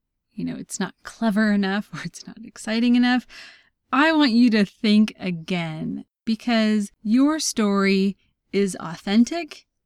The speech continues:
your story is inspiring, and your story is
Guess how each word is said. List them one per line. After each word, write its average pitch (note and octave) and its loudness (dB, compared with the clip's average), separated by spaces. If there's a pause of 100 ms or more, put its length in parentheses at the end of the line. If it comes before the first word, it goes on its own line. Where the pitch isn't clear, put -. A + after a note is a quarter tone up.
your B3+ 2
story D4 0
is A3 -2
inspiring, B3+ 0 (460)
and G3 2
your G#3+ 2
story F#3+ -2 (380)
is F#3+ -4